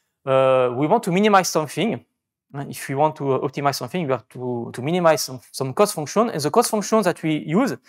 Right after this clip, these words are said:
is the L two norm, uh, of the distance between the, uh, the steady state, uh, the, the final time, the, the, sorry, the population at final time, and the equilibria that we want to, to look at, that is the invasion equilibria.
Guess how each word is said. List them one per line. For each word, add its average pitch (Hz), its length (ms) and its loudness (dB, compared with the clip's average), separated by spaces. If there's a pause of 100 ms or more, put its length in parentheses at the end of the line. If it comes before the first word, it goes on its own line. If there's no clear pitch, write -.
(460)
is 180 160 0
the 175 240 4
L 240 100 4
two 214 160 -4
norm, 170 300 6
uh, - 640 -16
of 123 400 -4
the 135 100 -4
distance 208 420 0
between 156 480 -2 (160)
the, 147 460 2 (500)
uh, 117 440 -4 (180)
the 123 140 -8
steady 143 220 -4
state, 135 220 -6
uh, 135 80 4
the, 120 340 -6 (580)
the 135 260 -2
final 165 300 4
time, 156 380 0 (760)
the, 120 500 0
the, 120 80 -6
sorry, 117 300 -6
the 127 80 -4
population 180 400 2
at 147 80 -4
final 139 220 2
time, 202 300 0 (120)
and 208 200 4
the 156 420 2
equilibria 151 580 2
that 151 160 -6
we 139 80 -6
want 165 180 -2
to, 123 340 -4
to 131 100 -8
look 160 160 -4
at, 143 160 6
that 135 200 -10
is 160 100 -6
the 156 160 -2
invasion 180 360 0
equilibria. 127 380 -6